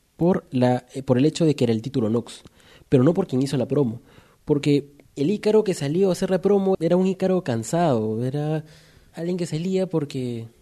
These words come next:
no sé, daba la impresión de que salía porque no había nadie más quien saliera. El Ícaro que vimos en este ángulo de Seven contra Cassius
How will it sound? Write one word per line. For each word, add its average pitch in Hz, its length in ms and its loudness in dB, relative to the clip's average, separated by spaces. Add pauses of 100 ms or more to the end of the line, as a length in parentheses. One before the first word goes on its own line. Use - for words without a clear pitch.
(480)
no 156 100 -6
sé, 175 160 0
daba 160 200 2
la 190 60 4
impresión 165 280 2
de 170 80 0
que 165 80 -2
salía 143 320 0
porque 135 240 -4
no 110 80 0
había 127 180 2
nadie 127 300 2 (240)
más 123 200 0
quien 135 160 0
saliera. 123 420 -2 (300)
El 131 140 0
Ícaro 175 220 4
que 147 100 4
vimos 160 280 4
en 139 80 2
este 143 220 2
ángulo 156 260 4
de 139 120 4
Seven 156 360 4
contra 117 440 -4
Cassius 156 560 0